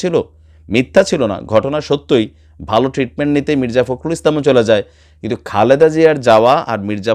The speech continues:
ফখরুল ইসলামের যাওয়ার মধ্যে অনেকটা পার্থক্য আছে। ভবিষ্যৎ কোন দিকে মোড় নেবে, রাজনীতির বাতাস কোন সময় ভারত হাবি হবে, আওয়ামী লীগ কি আবারও পুনর্বাসিত হয়ে যাবে কিনা, তারেক রহমান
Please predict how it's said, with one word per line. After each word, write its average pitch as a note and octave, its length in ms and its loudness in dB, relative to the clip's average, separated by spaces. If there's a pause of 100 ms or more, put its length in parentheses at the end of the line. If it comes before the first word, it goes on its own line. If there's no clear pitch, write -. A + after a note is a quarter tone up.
ফখরুল F#3+ 340 -6
ইসলামের F3 320 -4
যাওয়ার G#2 260 2
মধ্যে B2+ 200 0 (500)
অনেকটা C3 380 -2
পার্থক্য G2+ 380 -6 (120)
আছে। D#3+ 160 2 (420)
ভবিষ্যৎ C#3 560 -2 (120)
কোন D3+ 100 -4 (100)
দিকে C#3+ 240 -2
মোড় B2 220 2
নেবে, G#2 180 0 (360)
রাজনীতির C3 600 2
বাতাস C#3+ 240 2 (100)
কোন C#3 160 -6
সময় C#3 240 -6
ভারত A#2 280 2
হাবি C3 240 0
হবে, G2+ 180 0 (400)
আওয়ামী C3 240 4
লীগ D#3+ 120 -10
কি - 100 4
আবারও D3 180 4 (100)
পুনর্বাসিত E3+ 480 -2 (100)
হয়ে C3 180 2
যাবে C3 220 4
কিনা, B2+ 180 0 (400)
তারেক C#3+ 320 2
রহমান E3 200 0